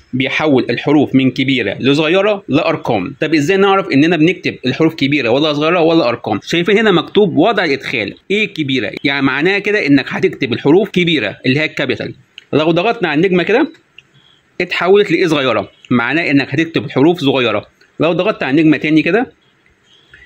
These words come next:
بيقول لك واحد اتنين، يعني انت كده هتكتب ارقام، والحروف والارقام هنصلحها من الزراير اللي موجوده في الطوابع زي الموبايلات القديمه. فانا هدخل كلمه المرور دلوقتي حالا، وبعد ما دخلنا كلمه المرور بالطريقه الصحيحه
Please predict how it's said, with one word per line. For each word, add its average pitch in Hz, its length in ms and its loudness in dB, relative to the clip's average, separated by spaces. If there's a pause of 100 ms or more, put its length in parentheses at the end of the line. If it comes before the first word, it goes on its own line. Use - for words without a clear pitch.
(140)
بيقول 165 300 2
لك 170 140 -2
واحد 170 220 0
اتنين، 131 360 0
يعني 120 140 -2
انت 139 120 2
كده 160 120 -4
هتكتب 170 400 -4
ارقام، 127 440 -4 (120)
والحروف 160 560 2
والارقام 190 500 0
هنصلحها 151 600 -2
من 127 120 4
الزراير 139 460 0
اللي 123 160 0
موجوده 127 260 2
في 127 60 -6
الطوابع 147 560 0
زي 175 240 2
الموبايلات 147 540 2
القديمه. 131 560 -2
فانا 202 220 -2
هدخل 170 320 -2
كلمه 175 420 0
المرور 185 280 4
دلوقتي 185 500 0
حالا، 127 400 -6
وبعد 202 340 0
ما 180 100 0
دخلنا 143 420 -2
كلمه 156 440 2
المرور 131 320 4
بالطريقه 127 440 -2
الصحيحه 170 580 -2